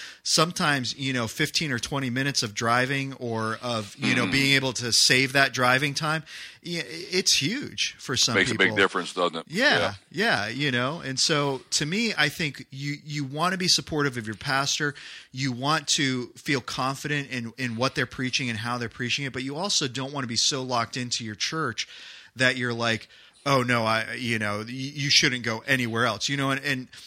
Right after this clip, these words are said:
Speaker 1: I think you feel the same way, Steve, that you would be more than willing, you know, to recommend somebody, maybe somebody who's, you know, driving up in Cecil County off that Route One way to be like, "Hey, yeah, why don't you check out Christ Fellowship? You know, I know the pastor there,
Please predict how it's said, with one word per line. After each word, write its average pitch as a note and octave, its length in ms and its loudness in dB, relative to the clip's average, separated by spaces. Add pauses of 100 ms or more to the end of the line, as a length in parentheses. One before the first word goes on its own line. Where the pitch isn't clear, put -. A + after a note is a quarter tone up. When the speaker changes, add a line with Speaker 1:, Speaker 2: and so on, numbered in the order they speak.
(140)
Speaker 1:
I A#3 100 6
think A#3 240 0
you D#3+ 80 0
feel C#3+ 180 0
the A2+ 80 -2
same B2 280 2
way, G3 180 -2
Steve, A#2+ 300 0
that B2 140 2
you D#3 120 -2
would G#3 120 -2
be C#3 120 0
more C#3 320 -2
than C3 220 -4
willing, A2+ 320 0 (480)
you C#3+ 180 2
know, C3 140 4
to C#3 180 0
recommend C3+ 460 2
somebody, B2 240 0
maybe C#3 220 -2
somebody D3 320 2
who's, B2 380 -2
you C#3+ 160 -4
know, A#2+ 140 -2
driving C3 460 2
up B2+ 160 -2
in A#2+ 80 -4
Cecil B2+ 380 2
County C3+ 420 -2
off A2+ 220 -4
that A#2 180 -2
Route B2+ 240 -6
One C3 280 -4
way G#2+ 260 -2
to A2+ 180 -2
be A#2 160 -4
like, A2+ 200 -2
"Hey, G3 200 0
yeah, A#2+ 180 4
why B2 160 2
don't D#3+ 140 -4
you D#3 60 -10
check C#3+ 260 -2
out A#2+ 120 -2
Christ B2+ 300 -4
Fellowship? A#2+ 540 -4
You A2+ 80 -10
know, A2 100 -6
I A2 60 -6
know B2 160 -2
the A2 40 -12
pastor B2 360 -4
there, A#2+ 180 -6